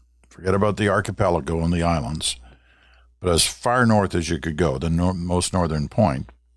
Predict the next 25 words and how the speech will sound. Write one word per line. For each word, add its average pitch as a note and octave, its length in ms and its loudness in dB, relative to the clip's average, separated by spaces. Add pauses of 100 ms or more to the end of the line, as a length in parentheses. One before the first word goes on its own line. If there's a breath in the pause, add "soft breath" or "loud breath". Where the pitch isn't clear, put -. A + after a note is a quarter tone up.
(420)
where E2+ 180 0
would D2 140 0
that D#2 260 0
be? A2+ 240 4
And C#2+ 100 2
if - 120 -2
you F2 80 2
walked G2 400 0
the F#2 80 0
whole F2 200 4
way, C#2+ 180 -4 (380)
right? A2+ 220 2 (220)
Not G2 160 2
over G#2 320 2
ice, E2 500 0 (160)
just - 400 -6
walked E2 480 0
on D#2+ 240 0
land. C#2 340 -4 (2250 soft breath)
And G#2 140 0
I F#2+ 140 2
pointed E2+ 360 0
out D2+ 200 0 (300)
the - 100 -16
spot - 460 0